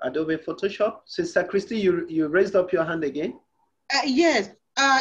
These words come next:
Speaker 2: if I want, once I log in, eh, once I download it, then if I want to start, uh, working on it, do I have to bring picture from my, uh, folder into it, or I have to take picture?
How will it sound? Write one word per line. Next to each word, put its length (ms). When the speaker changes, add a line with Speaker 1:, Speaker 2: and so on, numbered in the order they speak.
Speaker 2:
if 200
I 160
want, 380
once 380
I 200
log 380
in, 200
eh, 280
once 260
I 140
download 480
it, 260
then 180
if 200
I 120
want 240
to 80
start, 400
uh, 60
working 420
on 200
it, 200
do 140
I 120
have 240
to 100
bring 360
picture 540
from 280
my, 540
uh, 360
folder 640
into 340
it, 300
or 420
I 80
have 220
to 120
take 260
picture? 400